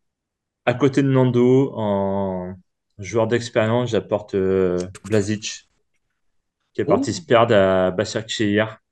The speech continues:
Speaker 1: Voilà. Et <laughs> c'est un joueur de kiff, hein, il a trente-six ans, tu vois. Mais, euh, j'ai envie de le revoir, euh, jouer l'Euroleague et, euh, j'aimerais bien le voir en championnat de France.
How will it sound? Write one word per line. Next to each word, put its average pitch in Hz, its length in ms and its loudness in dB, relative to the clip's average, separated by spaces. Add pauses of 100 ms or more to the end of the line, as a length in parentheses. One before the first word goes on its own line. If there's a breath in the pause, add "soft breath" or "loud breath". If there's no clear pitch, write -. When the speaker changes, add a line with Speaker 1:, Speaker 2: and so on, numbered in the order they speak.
(280)
Speaker 1:
Voilà. 98 300 -2 (320 loud breath)
Et 95 460 -2 (540 soft breath)
<laughs> 120 360 -6
c'est - 180 -2
un 113 100 6
joueur 110 200 4
de 107 100 -2
kiff, - 260 -8
hein, 127 100 0
il 120 80 0
a 101 60 2
trente-six 110 400 -6
ans, 165 100 -2
tu 175 100 -10
vois. 127 200 -6 (120)
Mais, 98 140 -6
euh, 90 420 -4
j'ai 101 100 -4
envie 98 140 -4
de 95 60 -8
le 95 60 -4
revoir, 95 400 -6
euh, 87 120 -8 (360)
jouer 104 220 -4
l'Euroleague 110 520 0
et, 95 240 0
euh, 87 400 -6 (420)
j'aimerais 92 300 -6
bien 110 140 -2
le 127 80 -4
voir 127 120 -2
en 120 40 -2
championnat 107 440 -6
de - 60 -16
France. - 420 -8